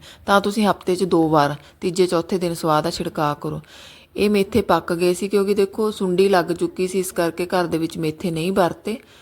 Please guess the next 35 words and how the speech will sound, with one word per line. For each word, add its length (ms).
ਤੇ 120
ਆਹ 60
ਥੋੜ੍ਹੇ 280
ਦਿਨ 200
ਬਾਅਦ 260
ਦਾ 80
ਹੀ 100
ਰਿਜ਼ਲਟ 460
ਆ, 120
ਤੇ 380
ਰਿਜ਼ਲਟ 400
ਵਧੀਆ 420
ਸੀ। 280
ਮੇਥੇ 340
ਦੁਬਾਰਾ 360
ਹਰੇ 260
ਹੋਣੇ 240
ਸ਼ੁਰੂ 280
ਹੋ 200
ਗਏ 160
ਸੀ। 220
ਤੇ 60
ਇਸੀ 380
ਤਰ੍ਹਾਂ 260
ਪਾਲਕ 480
ਹੈ, 160
ਪਾਲਕ 340
ਵੀ 140
ਦੁਬਾਰਾ 340
ਗਰੋ 340
ਹੋਣੀ 320
ਸ਼ੁਰੂ 320
ਹੋ 160
ਗਈ 180
ਸੀ। 240